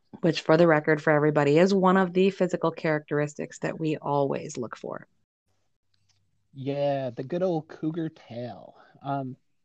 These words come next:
Speaker 2: you have to understand, cou-, cougars use their tails for balance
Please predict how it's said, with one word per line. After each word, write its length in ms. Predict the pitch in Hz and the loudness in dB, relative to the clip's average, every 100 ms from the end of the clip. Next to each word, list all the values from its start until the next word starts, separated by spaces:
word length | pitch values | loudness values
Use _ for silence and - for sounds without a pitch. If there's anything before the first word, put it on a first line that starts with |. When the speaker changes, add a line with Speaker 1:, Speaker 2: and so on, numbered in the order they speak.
| _ | _
Speaker 2:
you 160 | 156 156 | -2 0
have 140 | 175 | 0
to 80 | 185 | 0
understand, 480 | 170 156 143 123 120 | -2 -4 -8 -12 -8
cou-, 260 | 190 139 - | -8 -8 -8
cougars 500 | 214 220 202 165 - | -8 -4 -6 -8 -12
use 280 | 135 156 160 | -4 -2 -2
their 100 | 143 | -8
tails 380 | - 135 131 - | -8 -6 -6 -8
for 140 | 113 | -14
balance 640 | 107 139 123 123 123 - | -12 -10 -10 -10 -12 -18